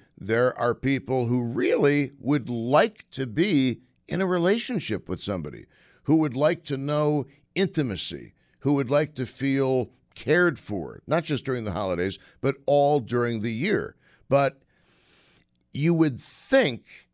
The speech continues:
logically, that it would be a heck of a lot easier to meet people now because there are so many different venues, online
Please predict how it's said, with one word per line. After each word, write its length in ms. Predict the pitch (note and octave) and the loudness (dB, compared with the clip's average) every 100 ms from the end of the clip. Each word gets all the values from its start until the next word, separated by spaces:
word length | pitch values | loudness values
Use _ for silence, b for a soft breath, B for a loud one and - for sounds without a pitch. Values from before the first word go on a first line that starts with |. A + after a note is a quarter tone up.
| _ _ _ _ | _ _ _ _
logically, 840 | A#2+ C3 D#3 F3+ C3 A#2 - - - _ _ - | -4 2 4 2 -2 -8 -10 -20 -20 _ _ 0
that 180 | C3+ | 2
it 100 | C#3+ | 2
would 200 | B2 A2+ | -4 -4
be 180 | A2 A2 - | -2 -2 -2
a 140 | A#2+ | -2
heck 400 | F#2+ - G#3 - _ | -2 0 -2 -2 _
of 100 | C#3 | -2
a 60 | B2+ | 0
lot 320 | B2+ B2+ B2 - | 2 0 -2 -2
easier 560 | C3+ C3 G2 C#2+ A1+ _ _ | 0 0 -2 -8 -12 _ _
to 140 | A#2 | -2
meet 400 | A2+ A#2 E3 - | 0 0 -2 -4
people 340 | - C#3+ C#3+ A#2+ | -2 -2 -2 -4
now 400 | A2 A#2 F#2 F2 B B | -2 0 0 -4 B B
because 360 | C3 - D#3 - | -4 -2 -4 -2
there 120 | C#3+ | -4
are 100 | B2 | -4
so 560 | - - - D#3+ E3 D3+ | -2 -2 0 2 2 0
many 400 | C3+ D3 D3 B2+ | -2 -2 -2 -4
different 640 | F#2+ F#2+ D3 D3+ C#3+ C#3 | -4 -2 -2 0 -6 -6
venues, 800 | G2+ E2+ D3 F#3 C3+ - - - - | -10 -2 0 0 -2 -6 -10 -14 -8
online 720 | C#3+ D#3 E3+ D3+ D3 D3 D3+ | -2 0 0 0 0 0 -2